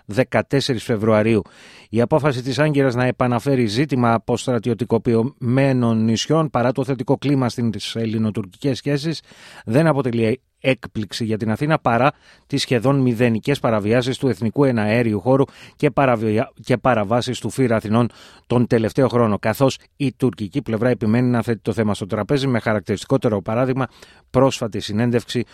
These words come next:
του Υπουργού Εξωτερικών Χακάν Φιντάν.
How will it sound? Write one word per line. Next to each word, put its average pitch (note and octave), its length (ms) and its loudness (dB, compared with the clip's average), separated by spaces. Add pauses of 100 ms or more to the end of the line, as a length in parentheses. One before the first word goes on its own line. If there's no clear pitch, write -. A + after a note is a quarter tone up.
(220)
του D#3 100 4
Υπουργού A#2+ 360 0
Εξωτερικών G#2 600 -2 (100)
Χακάν G#2+ 540 -4
Φιντάν. F#2+ 640 -4